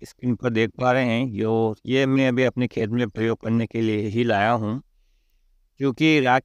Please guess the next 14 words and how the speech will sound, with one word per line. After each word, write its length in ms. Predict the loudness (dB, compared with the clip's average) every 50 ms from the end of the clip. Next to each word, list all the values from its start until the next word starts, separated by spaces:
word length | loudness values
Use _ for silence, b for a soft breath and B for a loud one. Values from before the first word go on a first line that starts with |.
| _
के 80 | -2 0
बारे 220 | 2 2 2 4
में 120 | 2 2 0
तो 60 | 0
आपने 300 | 0 -2 -2 _ -4 -4 -4
सुना 280 | -4 -4 -4 -2 0
होगा, 220 | 0 0 0 0 -2
बाबा 320 | -2 -2 -2 -2 0 2 2
रामदेव 520 | 4 4 2 2 2 2 2 2 0 -2 -4 _ _ _ _ _ _ _ _ _ _ _
जो 80 | -8 -8
पतंजलि 680 | -6 -4 -4 -4 -2 -2 -2 0 0 2 2 2 0 -2 -4 -12 _ _ _ _ _ _ _ _ _ _ _ _ -20 -20 -20 -20 -20 _ _ -20 -20 -20 -18 -6
आयुर्वेदिक 640 | -2 0 2 2 2 2 2 2 2 0 0 -2 -4
संस्था 440 | -12 -12 -12 -12 -12 -6 -2 0 0
है 180 | 2 2 0